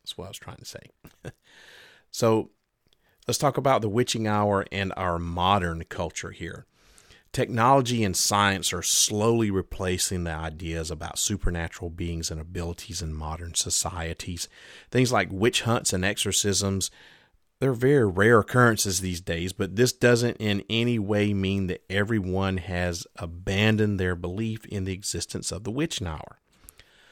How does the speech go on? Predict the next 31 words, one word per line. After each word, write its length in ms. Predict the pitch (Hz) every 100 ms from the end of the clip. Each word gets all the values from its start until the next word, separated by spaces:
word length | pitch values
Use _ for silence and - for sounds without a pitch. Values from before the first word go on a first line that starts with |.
| _ -
Some 240 | 135 156
people 520 | 160 143 - 143 139 _ _ -
often 320 | 110 113 117
experience 560 | 104 - - 107 104 90
breaks 400 | - 98 104 -
in 120 | 104
their 120 | 101
sleep, 500 | 95 - 101 127 -
and 160 | 92 80
they 80 | 80
find 300 | 92 95 101
themselves 340 | 90 101 95
waking 440 | 82 95 - 98
up 180 | 92 110
at 120 | 87
odd 220 | 101 101 90
hours 340 | 101 104 92
of 60 | 85
the 60 |
night, 300 | 80 85 117
including 720 | 90 113 123 - 104 104 151 156 _ _ _ _ _
the 80 | 117
aforementioned 640 | 95 110 101 92 - 95 -
three 300 | 98 104 98
A 200 | 87 85
M, 180 | 101
the, 160 | 104 85
the 180 | 78 85
witching 360 | 95 95 95
hour 240 | 85 80 80
itself. 520 | 78 - 82 98 -